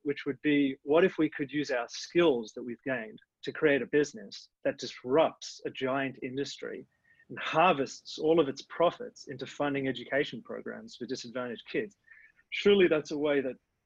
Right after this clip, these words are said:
our combined efforts of just the two of us could produce so much more impact than the two of us on our own working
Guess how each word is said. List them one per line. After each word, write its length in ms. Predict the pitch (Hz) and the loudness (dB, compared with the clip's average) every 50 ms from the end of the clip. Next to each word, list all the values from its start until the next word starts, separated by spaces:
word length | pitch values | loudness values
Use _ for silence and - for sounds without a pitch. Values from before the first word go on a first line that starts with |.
| _ _ _ _ _ _ _ _ _ _ _ _ 160 147 - | _ _ _ _ _ _ _ _ _ _ _ _ -10 -6 -4
our 120 | 143 139 | -4 -4
combined 520 | 139 - 156 147 139 151 156 165 160 156 151 | -4 -4 -6 -2 2 4 6 6 6 6 6
efforts 300 | 156 151 - 139 - - | 4 4 2 -2 -10 -12
of 80 | 110 | -10
just 220 | - 160 147 - - | -8 -8 -8 -8 -10
the 80 | 147 | -14
two 320 | - - - - 196 180 156 | -14 -10 2 4 6 6 6
of 80 | 117 | 4
us 180 | 120 117 110 - | 0 -6 -8 -10
could 220 | - - 139 - | -10 -12 -12 -10
produce 320 | - 135 131 147 139 131 - | -12 -8 -6 -6 -6 -4 -6
so 420 | - - - 151 156 175 185 170 | -8 -8 -2 2 4 4 4 4
much 280 | 151 135 120 - - - | 2 0 -2 -6 -8 -8
more 280 | 139 131 127 113 107 - | -6 -4 -4 -6 -6 -8
impact 600 | - 131 143 135 - - - - - _ _ - _ _ _ _ _ _ - | -8 -8 -8 -8 -8 -10 -12 -12 -14 _ _ -20 _ _ _ _ _ _ -4
than 540 | 131 143 143 135 131 127 127 123 127 120 - _ _ | 0 2 2 2 0 -2 -6 -8 -10 -14 -16 _ _
the 80 | - 127 | -10 -8
two 240 | - - - 165 156 | -8 0 2 4 4
of 100 | 135 135 | 6 4
us 180 | 135 - - | 2 2 2
on 140 | 139 131 123 | -2 -2 0
our 180 | 117 117 120 127 | 0 0 2 2
own 300 | 131 131 131 127 123 123 | 2 2 0 -2 -4 -2
working 480 | 127 123 117 - - 127 120 123 131 | -2 -2 -2 -2 -6 -12 -12 -14 -16